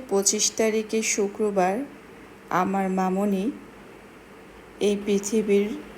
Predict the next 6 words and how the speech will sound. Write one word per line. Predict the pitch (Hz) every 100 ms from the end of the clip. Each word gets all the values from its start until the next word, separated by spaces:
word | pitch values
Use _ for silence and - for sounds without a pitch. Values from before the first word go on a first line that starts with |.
| -
আলো | 190 190 196
দেখেন। | 185 175 - - 180 196 202 - - - - - - - -
আসলে | 247 247 262 247 254
মা | 233 220
হওয়াটা | 220 226 226 233 233 226
যে | 226 233